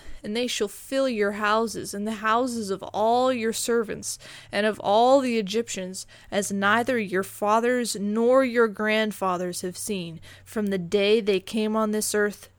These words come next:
to this day." Then he turned and went out from Pharaoh. Then Pharaoh's servants said to him, "How long shall this man be a snare to us?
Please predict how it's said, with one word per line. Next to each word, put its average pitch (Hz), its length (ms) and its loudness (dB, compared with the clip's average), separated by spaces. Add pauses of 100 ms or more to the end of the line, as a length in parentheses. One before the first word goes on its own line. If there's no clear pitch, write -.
(100)
to 214 120 -2
this 185 400 -2
day." 175 440 -10 (320)
Then 214 160 0
he 208 160 -2
turned 185 580 -4 (100)
and 190 140 -6
went 185 200 -4
out 170 160 -8
from 180 200 -8
Pharaoh. 170 440 -6 (800)
Then 285 360 4
Pharaoh's 330 420 4
servants 214 500 2
said 220 300 2
to 214 60 -2
him, 180 320 -6 (240)
"How 311 200 6
long 302 380 2
shall 226 220 0
this 254 200 -2
man 214 440 0
be 196 100 0
a 208 60 2
snare 247 480 -4
to - 200 -12
us? - 280 -10